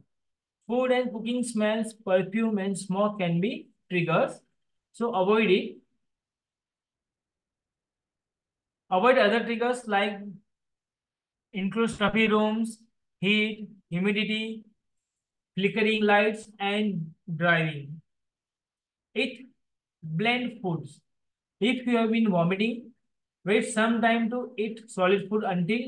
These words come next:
your body feels ready. Avoid fatty or spicy food. This food can make nausea worse. Don't combine hot and cold food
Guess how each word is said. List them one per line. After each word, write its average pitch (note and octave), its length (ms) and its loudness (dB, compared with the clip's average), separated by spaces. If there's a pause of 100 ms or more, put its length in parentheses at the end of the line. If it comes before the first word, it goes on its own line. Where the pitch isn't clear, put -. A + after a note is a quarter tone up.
(120)
your F#3 160 0
body F3 380 2
feels G#3+ 340 -6
ready. D3+ 420 -4 (920)
Avoid B3 440 2 (140)
fatty A#3 440 2
or G#3 120 -2
spicy G3 540 2
food. D3+ 280 -4 (1000)
This A3 220 0
food B3+ 240 -2
can B3 200 2
make A#3+ 340 -2 (720)
nausea F3+ 600 2
worse. F3 380 0 (840)
Don't B3 380 2
combine G#3 600 -2
hot G#3+ 300 2
and A3 300 -4
cold G3+ 380 2
food G#3 320 0